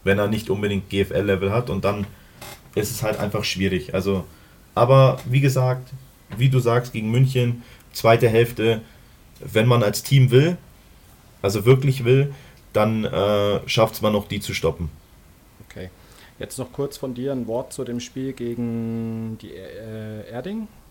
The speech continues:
Speaker 2: War das letzte Spiel Erding? Ja.
Speaker 1: Ja, ähm,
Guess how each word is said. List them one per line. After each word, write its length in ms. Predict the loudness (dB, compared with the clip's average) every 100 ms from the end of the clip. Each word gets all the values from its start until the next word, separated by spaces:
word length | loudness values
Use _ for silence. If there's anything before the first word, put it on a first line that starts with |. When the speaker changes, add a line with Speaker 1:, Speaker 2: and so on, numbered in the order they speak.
| -20 _ -20 _ -20
Speaker 2:
War 140 | -18
das 140 | -16
letzte 220 | -18 -18 -20
Spiel 200 | -18 -16
Erding? 520 | -16 -14 -12 -12 -14 -20 -20 -20
Ja. 100 | -20 -20 -20 -20 -20 -20 -20 -20 -20 -12
Speaker 1:
Ja, 240 | 2 2 2 -4 0 4 4 6
ähm, 220 | 6 4